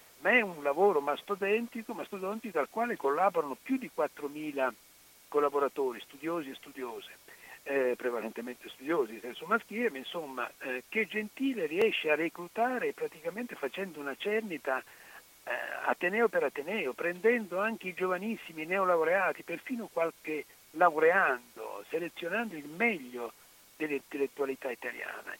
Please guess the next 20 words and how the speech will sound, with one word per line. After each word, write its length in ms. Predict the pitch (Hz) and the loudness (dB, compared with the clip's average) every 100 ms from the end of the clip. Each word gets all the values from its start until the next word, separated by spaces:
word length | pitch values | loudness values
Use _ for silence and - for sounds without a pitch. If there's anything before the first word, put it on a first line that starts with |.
| - | -4
e 200 | 226 214 | 0 0
li 160 | 160 | -2
fa, 400 | - 208 214 131 | -2 2 2 0
li 360 | 127 127 123 165 | -4 -10 -12 -2
cattura 560 | 202 196 - 247 220 151 | -2 -2 -6 -6 -4 -4
come? 460 | 139 113 110 113 - - - - | -4 -6 -6 -8 -10 -20 -20 -16
Li 100 | - | -4
cattura 440 | 185 - 277 208 | -2 0 -2 0
facendo 520 | 175 160 214 180 156 | -2 0 -2 -2 -2
loro 240 | 185 185 214 | 0 2 0
credere 460 | 214 226 254 202 | 0 -2 0 -4
che 160 | - 151 | -6 -6
quella 240 | 247 196 151 | -2 -2 -2
non 180 | 196 | -2
è 60 | 247 | -2
un'opera 380 | 151 143 151 180 | 0 -2 -2 -2
fascista 500 | - 233 196 175 240 | -2 -2 -6 -6 -6
ma 120 | 196 | -6
un'opera 340 | 156 151 151 | -4 -2 -2
nazionale. 720 | 147 135 - 131 - 127 - | -4 -8 -10 -16 -14 -14 -16